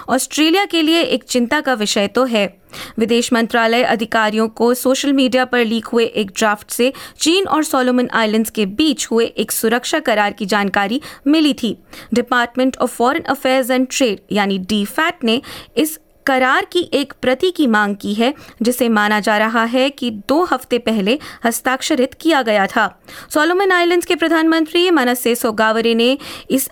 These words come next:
अवधि में ऑस्ट्रेलिया के दो शीर्ष खुफिया अधिकारियों से अपनी राजधानी होनियारा में मुलाकात भी की है। श्री सोगावरे का कहना है कि उनके देश, उनका देश अपनी सुरक्षा संधियों का विस्तार करना चाहता है।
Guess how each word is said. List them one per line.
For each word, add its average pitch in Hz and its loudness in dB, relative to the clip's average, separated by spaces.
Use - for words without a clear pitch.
अवधि 311 2
में 285 4
ऑस्ट्रेलिया 233 0
के 214 -6
दो 214 -2
शीर्ष 320 0
खुफिया 339 0
अधिकारियों 214 0
से 233 0
अपनी 240 0
राजधानी 240 0
होनियारा 247 2
में 240 0
मुलाकात 233 0
भी 285 0
की 254 -2
है। 214 0
श्री 247 0
सोगावरे 214 0
का 214 -2
कहना 220 2
है 254 2
कि 269 -4
उनके 220 -2
देश, 247 0
उनका 262 0
देश 240 -2
अपनी 330 0
सुरक्षा 330 0
संधियों 262 2
का 254 0
विस्तार 226 -2
करना 285 0
चाहता 233 0
है। 214 -2